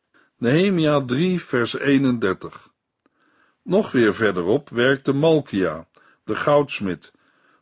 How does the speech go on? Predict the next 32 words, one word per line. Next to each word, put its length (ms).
tot 220
aan 160
het 160
gebouw 440
van 200
de 160
tempelknechten 840
en 160
handelaren, 800
dat 220
tegenover 680
de 80
wachtpoort 640
ligt. 420
Toen 200
hij 180
daarmee 400
klaar 340
was, 440
ging 320
hij 180
verder 360
met 160
het 160
stuk 320
muur 460
tot 200
de 80
bovenzaal 840
aan 200
de 60
hoek. 360